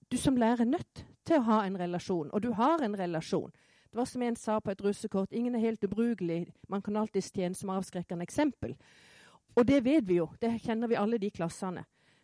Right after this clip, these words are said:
Så jeg tenker at der ligger en problematikk der. Og så har jeg også lyst til å bare utfordre der i forhold til det skjemaet som Oslo Met har når man er i tvil om, eller den lærerstudenten er skikka.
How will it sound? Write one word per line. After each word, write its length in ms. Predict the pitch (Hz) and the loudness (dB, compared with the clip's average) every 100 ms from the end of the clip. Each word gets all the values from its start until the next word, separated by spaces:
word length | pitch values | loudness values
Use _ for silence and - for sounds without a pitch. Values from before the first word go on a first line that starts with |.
| _ | _
Så 120 | - | -4
jeg 80 | 262 | 0
tenker 240 | 294 277 | 0 2
at 140 | 277 220 | 0 0
der 80 | 269 | 2
ligger 400 | 247 320 294 262 | 4 2 2 -2
en 100 | 254 | -4
problematikk 680 | - 247 262 262 - 302 - | -2 -2 -2 -4 -6 -10 -6
der. 220 | 381 370 - _ _ _ _ _ _ - | -6 -6 -12 _ _ _ _ _ _ -10
Og 100 | - | 0
så 100 | 370 | 2
har 60 | |
jeg 80 | 302 | 2
også 160 | - 403 | 4 4
lyst 180 | 349 - | 4 2
til 60 | |
å 80 | 277 | -6
bare 220 | 311 269 | -2 2
utfordre 480 | 349 - - 247 240 | 2 2 -2 0 0
der 160 | 233 240 | 0 -2
i 100 | 226 | -4
forhold 480 | - 220 - 269 269 - | -4 -4 -2 -2 -2 -4
til 360 | 247 247 247 | 0 0 -2
det 240 | - 196 240 | -4 -2 -2
skjemaet 500 | - 247 262 226 196 | 0 -2 0 -2 -4
som 280 | - 208 214 | -4 -6 -4
Oslo 260 | 214 - | -6 -4
Met 260 | 208 220 - | -4 -4 -4
har 280 | 214 208 190 - - _ - | 0 0 -2 -12 -20 _ -8
når 220 | 214 226 | -2 0
man 240 | 220 208 - | 0 -2 -4
er 160 | 208 | -4
i 100 | 202 | -4
tvil 420 | - 208 247 233 - | -6 0 2 2 0
om, 240 | 190 190 180 _ _ | -2 -4 -10 _ _
eller 360 | 202 202 196 202 | -8 -4 -2 -2
den 260 | 190 202 190 | 0 -2 0
lærerstudenten 720 | 185 196 - 208 214 - 202 | -2 -4 -4 -2 -2 -4 -10
er 160 | 175 - | -10 -6
skikka. 320 | 320 - | -6 -4